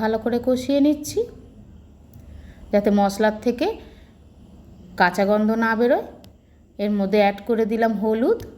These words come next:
ভেজে রাখা আলু আর এঁচোড়কে দিয়ে আবারও মশলাটাকে খুব ভালো মতো কষিয়ে নেব। দিয়ে দিলাম সামান্য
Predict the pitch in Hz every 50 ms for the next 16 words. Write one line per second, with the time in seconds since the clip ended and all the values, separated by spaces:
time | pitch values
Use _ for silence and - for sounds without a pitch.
0 | - - - - - _ - - - - _ - - - - - - - - -
1 | - - - - - - - - - - - - 196 214 233 226 208 196 208 208
2 | 208 202 196 202 - - 262 339 480 - - - - - - - - _ - -
3 | 185 180 180 196 214 330 466 508 - - - - - - - 196 180 180 202 294
4 | 381 - - - - - - _ - - - - - - - - - - - -
5 | - - - - - - - 196 185 - - 208 208 202 - 254 247 196 202 214
6 | 226 294 440 539 - - - - - - - - - 196 180 170 170 180 196 240
7 | 247 247 247 240 247 - 262 262 262 254 262 254 262 277 254 226 247 254 262 269
8 | 269 262 269 254 277 277 285 285 269 277 - 302 302 285 302 311 294 370 480 -
9 | - - - - - - - - - - - - - - - - - - - -
10 | - - - - - - - - - - - - - 208 180 233 233 226 214 196
11 | 220 214 208 208 208 202 - 226 208 202 202 196 196